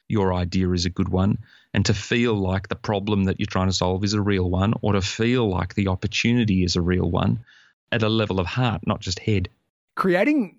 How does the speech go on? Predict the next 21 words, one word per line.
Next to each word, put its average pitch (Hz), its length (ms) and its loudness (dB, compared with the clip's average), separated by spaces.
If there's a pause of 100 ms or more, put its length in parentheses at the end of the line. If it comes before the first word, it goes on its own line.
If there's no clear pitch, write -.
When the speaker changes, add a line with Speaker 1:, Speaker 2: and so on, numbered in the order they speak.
Speaker 2:
the 156 220 0
right 139 400 0
mood 135 480 0
is 143 180 -2
an 135 100 -6
art 135 500 0
all 147 220 2
in 135 60 0
itself, 139 640 0 (320)
but 160 100 0
I 160 100 2
guess 196 300 0
you 294 100 4
could 185 200 0
start 151 480 0
by 143 160 2
just 156 420 -2
avoiding 147 640 2
the 123 100 0
wrong 127 380 0
mood. 113 360 -2